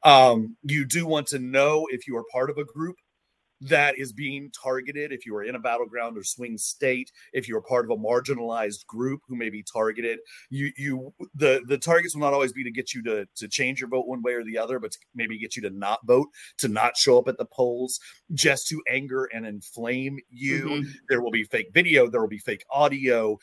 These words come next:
Speaker 1: there will be fake mailers sent to your house. Um, so, so these are things to really watch out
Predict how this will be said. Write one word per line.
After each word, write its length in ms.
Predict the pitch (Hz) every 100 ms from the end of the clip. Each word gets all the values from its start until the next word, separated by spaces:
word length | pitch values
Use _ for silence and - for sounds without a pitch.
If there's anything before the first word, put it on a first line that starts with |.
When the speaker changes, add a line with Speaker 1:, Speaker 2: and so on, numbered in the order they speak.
| - -
Speaker 1:
there 140 | 127
will 80 | 120
be 120 | 117
fake 200 | 160 147
mailers 440 | 135 226 202 87 92
sent 260 | 147 117
to 100 | -
your 140 | 127 131
house. 480 | 143 - - - - _ _ _
Um, 520 | 156 147 143 135 135 - _ -
so, 460 | - 196 170 165 -
so 240 | - 165
these 340 | 147 147 226 226
are 60 |
things 300 | 214 180 160
to 120 | - 127
really 460 | 143 135 123 101 _
watch 480 | 104 117 123 123 -
out 220 | 110